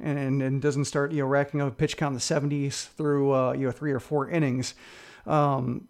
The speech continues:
that's, I think, the, the, the primary concern. I, I, he's gonna be somebody like, maybe like Mark Buehrle a little bit, um, you know, when Buehrle was in his thirties, to where he had some really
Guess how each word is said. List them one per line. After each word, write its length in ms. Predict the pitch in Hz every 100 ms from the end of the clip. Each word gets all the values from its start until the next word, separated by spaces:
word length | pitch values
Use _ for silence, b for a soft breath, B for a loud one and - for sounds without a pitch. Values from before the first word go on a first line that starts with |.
| _ _ _ _ _
that's, 280 | 160 185 185
I 80 | 175
think, 340 | 175 165 - - _
the, 220 | - 147 139
the, 360 | 156 143 151 - _
the 100 | -
primary 400 | 151 254 247 196
concern. 420 | 160 131 - 123 107
I, 340 | 143 139 151
I, 140 | 139 - _ _ - _ _ _ _
he's 180 | 196 202
gonna 180 | 277 254
be 100 | 220
somebody 340 | - 202 190
like, 160 | 165 139
maybe 320 | 143 156 160
like 180 | 143 139
Mark 460 | 143 143 156 156
Buehrle 320 | - 151 156 156
a 20 |
little 240 | 147 151
bit, 380 | 139 147 147 - -
um, 440 | 143 127 123 127
you 80 | -
know, 60 | 147
when 200 | 135 135
Buehrle 300 | 143 147 143
was 160 | 135
in 60 | 139
his 120 | 127
thirties, 380 | - 160 151 117
to 100 | 139
where 140 | 147
he 100 | 151
had 100 | 160
some 140 | 156 151
really 300 | 160 143